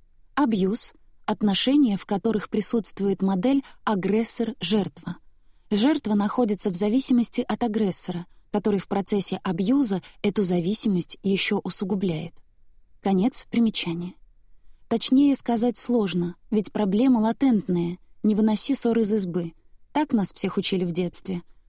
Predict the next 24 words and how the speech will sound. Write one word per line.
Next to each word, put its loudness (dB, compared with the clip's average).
А 0
ещё 2
«стерпится, 0
слюбится», -2
«бьёт, 4
значит, 0
любит». -2
Да 0
всё 2
нормально. 2
Ненормально. 2
Абьюз — -2
это 0
ненормально. 0
Поэтому 4
миссией 2
центра 2
всегда 2
было 2
снижение 2
уровня 2
насилия 0
в -2
обществе. -4